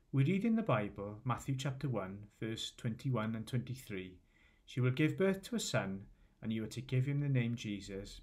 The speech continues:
because he will save his people from their sins. She will have a son, and they will call him Emmanuel," which means God with us. The angel tells Joseph to call the baby Jesus,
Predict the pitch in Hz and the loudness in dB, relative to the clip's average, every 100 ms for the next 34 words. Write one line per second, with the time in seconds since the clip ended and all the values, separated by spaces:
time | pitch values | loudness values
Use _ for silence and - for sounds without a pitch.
0 | - 117 - 127 - 120 113 - 139 131 | -8 -6 -2 -2 -2 -2 -2 0 0 0
1 | 139 - 131 127 110 - 113 110 - 104 | -4 -2 -2 -2 -6 -4 -4 -4 -6 -8
2 | 92 90 - - _ _ _ _ - - | -10 -12 -14 -18 _ _ _ _ -14 -2
3 | 117 117 139 175 196 - 107 104 113 - | 0 2 2 2 0 0 0 -2 -6 -14
4 | - - _ 110 110 113 - 131 131 139 | -20 -20 _ -4 -2 -4 -2 4 6 6
5 | 123 135 135 123 104 95 92 92 - - | 4 6 6 6 4 -4 -8 -10 -16 -20
6 | _ _ 123 - 113 107 104 101 - 104 | _ _ -8 -4 -2 0 -2 -4 -6 -2
7 | 101 98 - - 101 95 85 - - - | -2 -4 -12 -12 -10 -10 -12 -14 -16 -20
8 | _ - _ _ _ _ _ _ _ 135 | _ -20 _ _ _ _ _ _ _ 4
9 | 147 165 190 196 - 220 214 - 107 - | 4 4 2 0 4 4 4 0 -2 -4
10 | 107 - 131 - 120 131 117 92 101 - | -10 -8 -4 0 2 2 2 -4 -6 2
11 | 143 139 131 101 - | 2 4 0 -2 -6